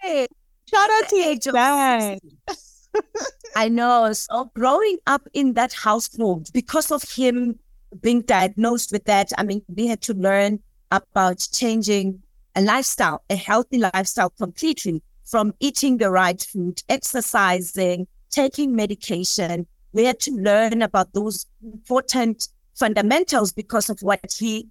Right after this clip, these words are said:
Speaker 2: went through. And we were sort of forced to eat the same kind of food because then my mom wouldn't cook for us or herself and my dad. So we all will eat the same thing. Like, I remember hating whole wheat bread.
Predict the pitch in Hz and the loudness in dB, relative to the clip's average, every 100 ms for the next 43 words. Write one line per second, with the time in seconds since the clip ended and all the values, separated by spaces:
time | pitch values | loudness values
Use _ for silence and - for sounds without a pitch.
0 | _ 185 220 196 440 403 - 208 196 226 | _ -2 0 2 2 0 0 0 0 0
1 | 226 226 - 254 - - 240 233 - - | 0 0 -2 -4 -6 -2 0 -2 -8 -10
2 | 254 220 208 _ _ _ 302 285 - - | -6 -6 -6 _ _ _ -4 -4 -6 -4
3 | 226 - 247 240 240 247 226 202 - - | -2 0 2 0 0 0 2 0 -4 -12
4 | 311 180 - 220 - 262 214 202 - 202 | -8 -10 -10 -12 -8 -2 0 0 0 0
5 | 196 196 196 202 214 214 - 185 202 226 | 2 0 0 2 2 0 -4 -4 -2 -2
6 | 220 - 208 - - 202 185 170 _ _ | -6 -4 -6 -4 -4 -2 0 -4 _ _
7 | _ 196 233 - - 208 180 170 - 190 | _ 0 2 0 -2 0 0 -2 -4 -4
8 | - 254 226 214 - 190 180 165 175 240 | 0 2 2 0 -2 -4 -2 -6 -2 0
9 | 175 - - 202 208 202 240 240 220 208 | 0 -2 -6 -4 -4 -4 -2 -2 0 -2
10 | 170 226 202 - - _ _ - 202 262 | -2 -6 -6 -10 -14 _ _ -6 -4 0
11 | 220 214 196 285 208 170 185 190 - 202 | 0 0 0 0 0 -2 0 0 -2 -2
12 | 214 220 220 220 226 220 - 220 208 - | 0 0 0 -2 -4 -6 -4 -4 -4 -2
13 | 247 240 214 233 - - 180 247 190 | 0 0 -2 -6 -6 -4 2 2 2